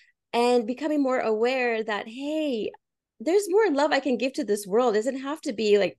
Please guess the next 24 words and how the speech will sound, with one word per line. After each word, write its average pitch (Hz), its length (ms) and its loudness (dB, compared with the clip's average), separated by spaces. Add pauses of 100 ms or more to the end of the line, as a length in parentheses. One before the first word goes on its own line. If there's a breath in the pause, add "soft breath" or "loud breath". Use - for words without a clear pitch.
(100)
what 208 220 2
I 196 80 4
was 190 140 -2
told 220 200 -2
I'm 196 120 2
supposed 185 280 -6
to 175 60 -6
do, 254 260 0
but - 200 -2 (220 loud breath)
I 285 80 -4
can 294 100 -4
start - 240 -2
thinking 269 280 2
for 208 180 2
myself - 500 -4
and 220 180 2
doing 294 320 2
things 185 340 0
that, - 280 -2 (520 loud breath)
that 247 280 2
make 254 240 4
me 480 220 6
<laughs> 508 100 6
happy. 392 1000 6